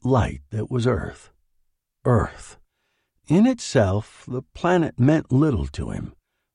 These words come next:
The seas, mountains, valleys, and forests did not cause the burning desire inside him.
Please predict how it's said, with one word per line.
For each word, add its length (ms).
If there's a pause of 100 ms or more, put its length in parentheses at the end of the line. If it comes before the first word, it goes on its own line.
The 100
seas, 640
mountains, 800
valleys, 680
and 240
forests 580
did 220
not 320
cause 420
the 100
burning 480
desire 640
inside 600
him. 240